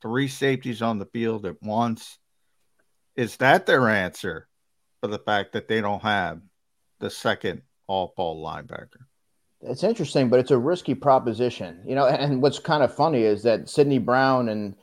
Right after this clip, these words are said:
Speaker 2: Reed Blankenship and Kayvon Wallace aren't that much smaller than their linebacker, than their two
Speaker 1: No.
Speaker 2: starting linebackers
Speaker 1: No.
Speaker 2: right now.
Speaker 1: Well, well, Nicholas played safety in college,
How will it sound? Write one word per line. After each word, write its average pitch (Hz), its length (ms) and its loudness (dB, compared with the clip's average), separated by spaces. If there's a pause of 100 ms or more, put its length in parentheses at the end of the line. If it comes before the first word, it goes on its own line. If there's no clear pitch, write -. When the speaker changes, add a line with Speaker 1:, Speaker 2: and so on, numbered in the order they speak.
Speaker 2:
Reed 127 240 2
Blankenship 123 580 0
and 104 300 -4
Kayvon 127 340 4
Wallace 127 380 4
aren't 131 240 -2
that 127 180 6
much 120 220 -2
smaller 131 420 4
than 113 200 -2
their 120 120 0
linebacker, 123 600 0
than 131 140 -2
their 120 100 -2
two 135 160 -6
Speaker 1:
No. 156 120 6
Speaker 2:
starting 117 260 4
linebackers 110 580 -2
Speaker 1:
No. 98 60 -8
Speaker 2:
right 95 120 -6
now. 131 140 -10
Speaker 1:
Well, 226 360 8
well, 196 360 8
Nicholas 240 500 0
played 110 360 -2
safety 95 380 -6
in 82 100 -14
college, 80 420 -12